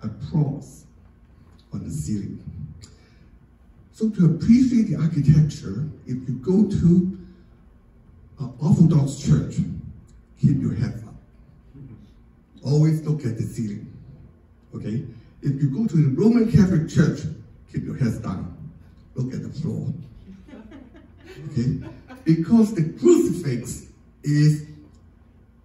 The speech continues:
you know, the Roman <laughs> Catholic Church, you will see with the tiles and everything. You know, it's on the floor. With the, uh, Orthodox Church, it's always up in the ceiling.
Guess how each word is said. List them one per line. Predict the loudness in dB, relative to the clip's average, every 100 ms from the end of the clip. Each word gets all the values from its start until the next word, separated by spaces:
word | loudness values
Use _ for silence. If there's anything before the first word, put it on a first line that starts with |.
| _
you | -4
know, | 0
the | 0 0 0
Roman | 4 8 8 8
<laughs> |
Catholic | 6 6 0 -4
Church, | -2 -2 -2 -8 -18 -20 _ -8
you | -4
will | -4
see | -4 -2 0
with | 0 -2 -6
the | 2 4
tiles | 4 2 0
and | -4 -8 -8
everything. | -6 -6 -6 -8 -10 -12 -20 -20 -12
You | -4
know, | -2 -2
it's | -6 0
on | 4 6
the | 4
floor. | 0 -4 -8 -10 -14 -20 -20 _ _ _
With | -6 -4
the, | -2 -2 -4 -10 -18 -20 -20 -20 _ _ -20 -20 -20 -20 -20 -12
uh, | -8 -6 -2
Orthodox | 0 0 -2 -4 -4
Church, | 0 0 -2 -12 -16 -20 -20
it's | -20 -6
always | 0 2 2 -2
up | -8 -8
in | -10
the | -10
ceiling. | -10 -10 -10 -12